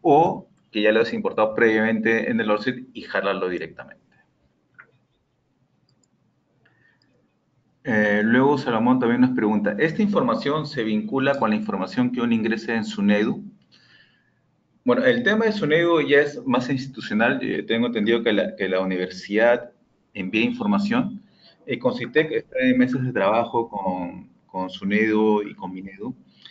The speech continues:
Y para temas de investigación, eh, en un futuro muy próximo, el concitec es el que va a dar esa información.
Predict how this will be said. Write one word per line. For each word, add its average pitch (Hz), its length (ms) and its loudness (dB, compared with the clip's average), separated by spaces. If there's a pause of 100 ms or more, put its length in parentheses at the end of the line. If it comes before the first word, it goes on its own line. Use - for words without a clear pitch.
(380)
Y 127 160 6
para 120 260 4
temas 156 280 2
de 156 60 0
investigación, 127 880 0
eh, 95 600 0 (640)
en 107 220 -2
un 120 100 -4
futuro 120 300 0
muy 123 320 2
próximo, 120 540 0
el 110 100 0
concitec - 520 -8
es - 160 -12
el 104 80 -12
que 101 140 -2
va 101 100 4
a 98 40 4
dar 101 100 2
esa 104 160 -6
información. 101 680 -8